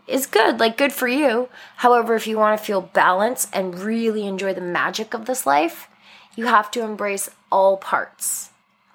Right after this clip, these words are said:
all in balance. So by being committed to your growth, you are going to experience life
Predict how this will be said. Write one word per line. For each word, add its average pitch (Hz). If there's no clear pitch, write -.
all 214
in 196
balance. 135
So 240
by 233
being 262
committed 240
to -
your 220
growth, 208
you 240
are 240
going 233
to 233
experience 208
life 196